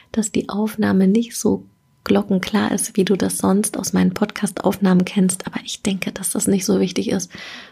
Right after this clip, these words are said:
weil dieses Interview wirklich sehr inspirierend ist. Ich wünsche dir also ganz viel Spaß dabei und sage ein herzliches Hallo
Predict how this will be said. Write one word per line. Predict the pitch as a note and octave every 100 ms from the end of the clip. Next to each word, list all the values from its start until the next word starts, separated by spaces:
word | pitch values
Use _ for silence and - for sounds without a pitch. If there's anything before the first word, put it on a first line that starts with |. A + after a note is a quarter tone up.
| _
weil | G3 F#3+
dieses | F#3 F#3 G3
Interview | - F#3+ G3 F#3+ G3+ F#3+
wirklich | F#3+ G#3 F3
sehr | - F3
inspirierend | F3+ - F#3 F#3 F#3 F3+ -
ist. | - - _ - - - -
Ich | G3+ G3
wünsche | F#3+ A#3 D4+
dir | A#3 -
also | G3+ G3+
ganz | G#3 A3
viel | - B3
Spaß | - - F3 G#3+ -
dabei | A3 G3+ G#3 A3 B3+ - - - _ -
und | G3 G3+ -
sage | F#3 F#3+ F#3+ G#3 G#3 -
ein | F#3+ F#3+
herzliches | F#3+ G3+ G3+ - - G3 G3 G3 -
Hallo | F3 F3+ F#3 F3